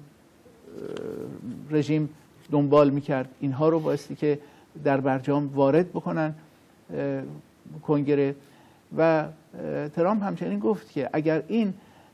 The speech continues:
اه، تصحیحات انجام نشه و اگر ما با کنگره و با متحدینمون در این موارد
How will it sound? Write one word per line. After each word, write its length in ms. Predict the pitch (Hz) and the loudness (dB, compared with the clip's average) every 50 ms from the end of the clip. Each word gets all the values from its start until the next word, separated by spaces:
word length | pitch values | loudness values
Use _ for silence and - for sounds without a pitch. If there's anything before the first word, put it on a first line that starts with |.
| - | -6
اه، 220 | - - 120 113 113 | -2 0 0 0 -2
تصحیحات 640 | 117 - 151 147 147 - - 135 123 127 120 120 - | -2 -2 -2 -2 -2 -2 -4 -2 0 0 0 0 0
انجام 380 | 120 127 127 135 123 117 117 | -2 -2 0 0 0 0 -2
نشه 480 | 113 107 - 120 117 120 117 123 123 117 | -4 -4 -6 -4 -4 -2 -2 -2 -2 -2
و 40 | 131 | -2
اگر 300 | 131 135 135 143 143 139 | -2 0 0 0 0 0
ما 220 | 147 160 175 190 | 0 0 0 0
با 160 | 180 180 170 165 | 0 0 0 0
کنگره 500 | 165 - 151 143 143 135 143 151 180 170 | 0 -2 -4 -2 0 0 0 2 2 0
و 160 | 147 139 131 | 0 -2 -2
با 160 | 131 139 135 | 0 0 -2
متحدینمون 840 | 135 135 139 135 - 139 127 139 151 165 202 196 175 139 127 127 120 | 0 -2 -4 -4 -4 -2 -2 0 2 2 2 2 2 2 0 0 -2
در 200 | 120 127 131 127 | -2 -4 -4 -4
این 240 | - - 175 175 160 | -4 -4 -6 -4 -4
موارد 420 | 143 135 123 123 120 123 117 | -4 -4 -4 -2 -2 -2 -4